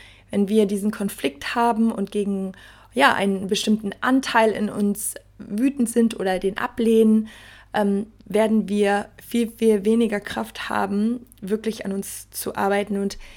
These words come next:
diese Dinge auszugleichen. Und viel, viel besser ist zu sagen, ich liebe und akzeptiere mich so, wie ich jetzt bin und ich wen-, werde weitere Lösungen finden und ab jetzt mehr an mich glauben und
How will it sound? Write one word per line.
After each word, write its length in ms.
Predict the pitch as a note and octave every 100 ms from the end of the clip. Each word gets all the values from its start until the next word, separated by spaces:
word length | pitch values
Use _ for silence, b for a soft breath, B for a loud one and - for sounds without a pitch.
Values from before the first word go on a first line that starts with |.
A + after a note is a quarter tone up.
| B
diese 180 | A3 G#3+
Dinge 300 | G#3 G#3 -
auszugleichen. 920 | - G#3 - G3 G#2 - - - F#2+ F3+ _ _ - - _ - -
Und 140 | G3+
viel, 200 | - A#3
viel 200 | A#3 G#3+
besser 280 | G3 A3 -
ist 100 | -
zu 100 | G3+
sagen, 300 | G3 G3 G3+
ich 140 | -
liebe 140 | A3 G#3+
und 100 | G3+
akzeptiere 480 | - G3+ - A3+
mich 180 | G3+ F#3+
so, 160 | - G#3
wie 40 |
ich 120 | F#3+
jetzt 240 | - A#3 -
bin 140 | D4 A4+ - b b b -
und 220 | C#4+ C#4
ich 140 | -
wen-, 320 | A3 G#3+ G#3+
werde 240 | G#3 G#3 G3+
weitere 340 | G3+ G#3 G#3
Lösungen 360 | G3+ G#3 G3 G3
finden 580 | - G3 F#3+ G3+ G#3+ G#3+ B B -
und 220 | G3 -
ab 120 | -
jetzt 220 | A3 A3
mehr 160 | G#3+ G#3
an 80 | G#3
mich 140 | -
glauben 580 | G#3 G#3+ G3+ G3 G3 A3
und 420 | - G3+ G3 -